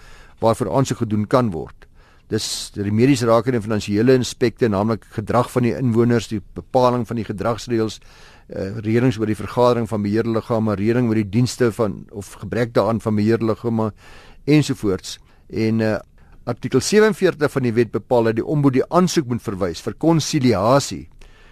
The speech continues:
indien die ombud van mening is dat die dispuut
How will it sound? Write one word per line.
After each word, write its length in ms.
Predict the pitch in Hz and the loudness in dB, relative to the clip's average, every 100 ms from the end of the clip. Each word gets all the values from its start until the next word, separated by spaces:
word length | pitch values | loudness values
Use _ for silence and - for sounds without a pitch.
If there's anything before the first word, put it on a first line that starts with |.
| - - | -18 -8
indien 300 | 110 123 143 | 0 4 4
die 120 | 143 | 2
ombud 340 | 165 135 135 | 2 4 4
van 180 | 131 117 | 2 2
mening 300 | 113 139 139 | 4 4 2
is 280 | 85 - - - - - | -2 -10 -14 -18 -20 -12
dat 100 | 113 | -8
die 80 | 113 | -6
dispuut 400 | 117 - - | -8 -2 0